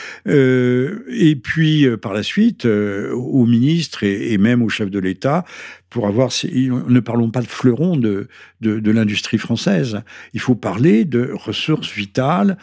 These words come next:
de ressources absolues. Le jour où la France n'a plus de nucléaire, que, que, qu'aura-t-elle ? Certainement pas les éoliennes, hein. Les éoliennes, euh, ça dure dix ans et en, en fin de vie, ça a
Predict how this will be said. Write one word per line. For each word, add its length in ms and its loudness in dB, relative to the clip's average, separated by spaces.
de 320 2
ressources 420 0
absolues. 800 0
Le 120 4
jour 180 4
où 60 4
la 100 2
France 300 -4
n'a 60 0
plus 200 -2
de 40 4
nucléaire, 520 2
que, 100 -8
que, 380 -16
qu'aura-t-elle ? 520 0
Certainement 420 0
pas 120 -2
les 180 2
éoliennes, 380 2
hein. 80 -6
Les 180 -6
éoliennes, 380 0
euh, 200 -8
ça 160 -2
dure 220 -2
dix 260 -2
ans 220 2
et 100 2
en, 80 -2
en 320 -2
fin 160 0
de 80 0
vie, 160 -2
ça 240 -4
a 140 -8